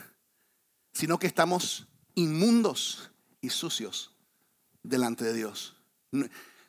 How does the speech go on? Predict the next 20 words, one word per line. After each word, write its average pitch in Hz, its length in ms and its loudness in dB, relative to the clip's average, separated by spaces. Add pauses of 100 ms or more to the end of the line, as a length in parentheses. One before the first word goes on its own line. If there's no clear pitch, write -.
(140)
Dice 202 340 0
Isaías 185 380 6
que - 140 4
aún, 233 300 8
aún 247 300 8
las 226 140 6
cosas 247 300 2
que 185 100 0
hacemos 196 300 4
buenas, 175 340 2
aún 202 240 8
nuestras 214 260 0
buenas 202 200 2
obras 196 260 0
son 202 300 -2
como 139 300 -8
trapos 180 540 -8 (720)
sucios - 840 -8 (240)
ante 101 260 -12
Dios. - 420 -14